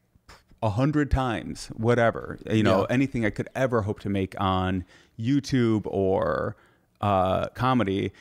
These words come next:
Speaker 1: So now the way I think of it is anything I ever do make in the entertainment world, I'm putting a ten X multiplier on it.
Speaker 2: Yeah.
Speaker 1: And so if I make one dollar, that's, like, ten in the real world.
Speaker 2: Yeah,
Speaker 1: 'Cause it's
Speaker 2: totally.
Speaker 1: one dollar made doing what you love, what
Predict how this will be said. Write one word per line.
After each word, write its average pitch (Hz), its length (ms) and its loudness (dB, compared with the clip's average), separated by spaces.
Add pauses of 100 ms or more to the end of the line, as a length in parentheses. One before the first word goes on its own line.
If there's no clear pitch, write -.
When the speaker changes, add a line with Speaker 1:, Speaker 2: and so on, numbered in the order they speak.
(120)
Speaker 1:
So - 140 -4
now 117 340 2
the 98 100 2
way 98 160 2
I 95 40 4
think 107 180 -2
of 98 80 0
it 98 220 2
is 101 300 2
anything 131 360 2
I 95 120 4
ever 107 180 2
do 98 280 0
make 95 320 2
in 98 140 2
the 95 120 2
entertainment 101 520 2
world, 131 380 0
I'm 104 100 -2
putting 123 220 -2
a 90 60 -2
ten - 260 0
X - 180 0
multiplier 92 580 0
on 90 160 -2
it. - 220 -6
Speaker 2:
Yeah. 117 240 -4 (400)
Speaker 1:
And 107 180 2
so 120 80 2
if 113 80 0
I 127 40 2
make 131 200 0
one 117 200 2
dollar, 139 320 2
that's, 117 200 0
like, 113 200 0
ten 107 240 2
in 98 60 0
the 92 80 2
real 92 220 2
world. - 380 -6 (180)
Speaker 2:
Yeah, 175 220 2
Speaker 1:
'Cause - 100 -10
it's - 0 -
Speaker 2:
totally. 175 400 2
Speaker 1:
one 156 200 0
dollar 123 280 0
made 113 300 2
doing 120 240 0
what 101 140 0
you 113 160 0
love, 92 280 0
what 98 160 0